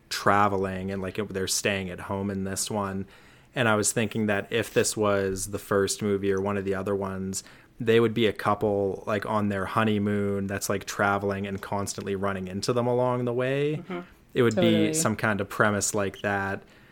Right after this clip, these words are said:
Speaker 1: But instead it's this, it's, like, even worse. You just live next to these people and you're still, like, it's not a vacation that's being ruined. It's just your life that's ruined by living next to these people.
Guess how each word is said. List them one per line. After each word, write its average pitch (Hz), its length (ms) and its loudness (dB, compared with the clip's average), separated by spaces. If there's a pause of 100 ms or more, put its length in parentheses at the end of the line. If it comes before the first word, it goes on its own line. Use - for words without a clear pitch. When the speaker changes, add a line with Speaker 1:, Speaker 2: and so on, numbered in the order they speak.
(180)
Speaker 1:
But 113 100 4
instead 107 360 4
it's 98 140 -6
this, 101 240 0
it's, - 140 -4
like, 98 220 -4
even 101 380 -2
worse. 95 440 0
You 104 120 0
just 98 200 -2
live 98 280 -2
next 92 240 -4
to 104 80 -4
these 95 200 -2
people 101 400 -2
and 101 120 0
you're 104 100 2
still, - 160 2
like, 139 140 6
it's 127 180 4
not 143 320 6
a 131 80 0
vacation 113 680 4
that's 101 160 -2
being 104 320 0
ruined. 101 340 0
It's 107 140 0
just 104 200 0
your 95 140 0
life 92 320 -4
that's 92 240 -8
ruined 95 340 -2
by 95 120 -2
living 92 320 -4
next 87 240 -8
to - 40 -14
these 92 200 -4
people. 95 420 -6